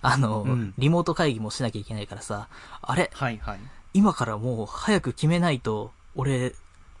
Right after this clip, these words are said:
Speaker 1: 路頭リモート収録になっちゃう」と思って。
Speaker 2: <laughs>
Speaker 1: あの、路頭リモート会議はきついと思ってさ。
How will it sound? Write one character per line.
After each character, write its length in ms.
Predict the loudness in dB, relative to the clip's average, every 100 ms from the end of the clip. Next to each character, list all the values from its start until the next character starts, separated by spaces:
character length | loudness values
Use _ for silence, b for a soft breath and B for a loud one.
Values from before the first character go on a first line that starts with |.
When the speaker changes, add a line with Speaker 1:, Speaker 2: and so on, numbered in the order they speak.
| -20 -4
Speaker 1:
路 180 | 2 4
頭 240 | 6 6
リ 100 | 6
モ 200 | 4 2 2
ー 20 |
ト 220 | 2 2
収 180 | 4 2
録 180 | 2 -2
に 60 |
な 60 | -8
っ 20 |
ち 100 | -10
ゃ 40 |
う」 60 | -14
と 80 | -10
思 100 | -6
っ 60 | 0
て。 80 | 2
Speaker 2:
<laughs> 0 |
Speaker 1:
あ 1040 | 2 2 2 4 4 4 6 6 6 0 -2 -6 -4 -10 -10 B B -18 -20 B B B -2
の、 140 | 0
路 20 | 2
頭 180 | 4 4
リ 120 | 4
モ 140 | 0 0
ー 40 |
ト 80 | -2
会 240 | 0 2
議 80 | 2
は 80 | 0
き 120 | -4
つ 200 | -6 -4
い 80 | -2
と 80 | -4
思 140 | -8
っ 20 | -12
て 140 | -12
さ。 300 | -10 -10 -12